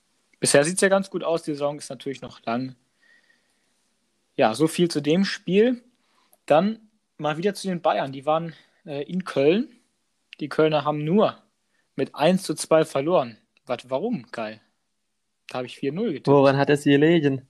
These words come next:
Speaker 2: Äh,
Speaker 1: Ja.
Speaker 2: eindeutig an der B elf von Bayern, würde ich mal behaupten. Also, es war jetzt nicht das Gelbe vom Ei, was auf dem Platz stand. Viele Rotationsspieler, allein schon mit Choupo, vorne drin.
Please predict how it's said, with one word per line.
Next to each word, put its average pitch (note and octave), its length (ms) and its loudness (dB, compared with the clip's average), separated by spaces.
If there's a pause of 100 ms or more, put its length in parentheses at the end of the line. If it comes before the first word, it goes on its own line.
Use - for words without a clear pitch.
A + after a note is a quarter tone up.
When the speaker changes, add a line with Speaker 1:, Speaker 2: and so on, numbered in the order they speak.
(540)
Speaker 2:
Äh, C3 380 2 (340)
Speaker 1:
Ja. C#3 200 0
Speaker 2:
eindeutig D3 720 2 (280)
an D#3+ 220 0
der D3 460 -2
B C#3+ 200 4
elf C#3+ 240 0
von C#3 200 -4
Bayern, C#3 320 0
würde C#3 140 4
ich C#3+ 120 -4
mal C3+ 220 -4
behaupten. C3+ 720 -4
Also, B2 500 0 (1080)
es - 140 -12
war B2 120 2
jetzt B2 220 0
nicht - 320 0 (340)
das - 140 -16
Gelbe C3+ 260 8
vom B2+ 120 0
Ei, C3+ 160 6
was C3+ 140 4
auf B2+ 80 0
dem B2+ 60 -6
Platz B2+ 220 -2
stand. B2 260 -6
Viele B2 380 -4
Rotationsspieler, B2 760 -4
allein A#2 240 -2
schon B2 140 -8
mit A#2 120 -8
Choupo, C3 440 0 (600)
vorne B2+ 260 2
drin. B2 400 -2